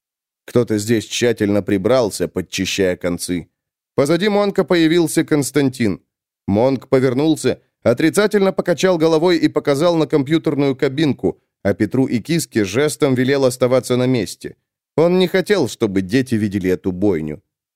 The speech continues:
Затем Монк направился к бронированным дверям. Константин пошел с ним. «Я уже бывал здесь», — сказал мальчик. «Иногда нам позволяли прокатиться на поезде.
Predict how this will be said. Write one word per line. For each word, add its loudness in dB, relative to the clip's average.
Затем 0
Монк 0
направился 0
к -6
бронированным 0
дверям. -2
Константин -2
пошел -4
с -12
ним. -8
«Я 2
уже 0
бывал 2
здесь», — -4
сказал -2
мальчик. -8
«Иногда 0
нам 0
позволяли 2
прокатиться -2
на 2
поезде. 0